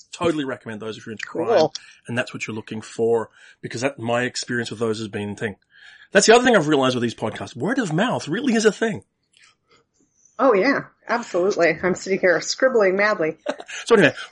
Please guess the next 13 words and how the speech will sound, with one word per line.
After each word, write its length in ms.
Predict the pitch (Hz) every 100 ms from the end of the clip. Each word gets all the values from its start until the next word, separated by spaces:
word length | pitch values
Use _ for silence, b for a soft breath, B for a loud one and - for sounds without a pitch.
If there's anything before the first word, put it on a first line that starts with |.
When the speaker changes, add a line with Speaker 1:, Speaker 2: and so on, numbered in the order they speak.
| -
Speaker 1:
when 200 | 226 302
you're, 360 | 302 262 220 - - _ _ _ _ - -
when 120 | 196
you're 120 | 226
not 280 | 202 180 135
reading 320 | 131 127 135
and, 160 | 139 139
and, 100 | 117 -
and 120 | 127
everything, 220 | 104 113
you're 160 | 165 135 - -
obviously 260 | 120 -
working, 480 | 104 98 107 - 151